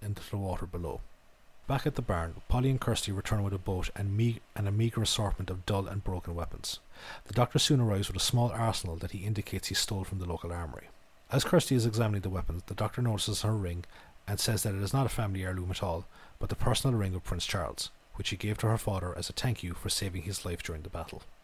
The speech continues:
The doctor says that he can use it to save their friends, and she gives it to him.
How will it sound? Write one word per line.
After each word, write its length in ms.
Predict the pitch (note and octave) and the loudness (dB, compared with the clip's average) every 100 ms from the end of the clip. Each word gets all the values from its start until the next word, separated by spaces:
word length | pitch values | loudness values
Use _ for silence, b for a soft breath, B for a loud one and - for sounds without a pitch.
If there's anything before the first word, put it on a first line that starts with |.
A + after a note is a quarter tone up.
| - - - - - | -20 -20 -20 -20 -6
The 80 | A2+ | 2
doctor 260 | A#2+ - B2+ | 2 4 4
says 240 | C#3 A2+ | 6 6
that 80 | G2 | 4
he 80 | F#2+ | 2
can 160 | G#2+ | 4
use 140 | A2 G#2+ | 4 2
it 80 | |
to 60 | - | 0
save 220 | - B2 | 2 2
their 120 | G#2 | 0
friends, 420 | - F2 E2 - - | -2 -2 -4 -6 -6
and 140 | F#2 | -4
she 100 | - | -2
gives 240 | F#2 F#2 - | -2 -4 -4
it 80 | - | -8
to 100 | D#2+ | -10
him. 140 | C2 | -10